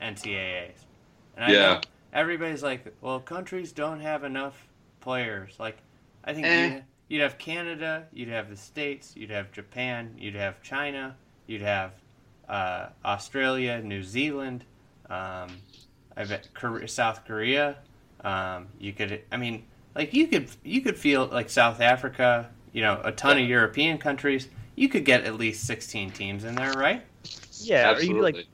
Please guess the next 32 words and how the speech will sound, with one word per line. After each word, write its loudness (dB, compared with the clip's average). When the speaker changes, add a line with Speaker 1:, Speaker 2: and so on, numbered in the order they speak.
Speaker 3:
what -2
about, 6
like, 4
four-man -4
teams -6
from -12
continents? -4
Just -18
do 6
the 2
Continent 2
Cup. 2
Speaker 2:
I 4
think, -2
I 4
think 0
you 4
have 2
enough 4
for 2
countries. -2
I 0
actually, 0
like, 2
guy 8
who, -6
uh, 0
Kyle 4
Robbins, 2
who -6
works -4
for, 0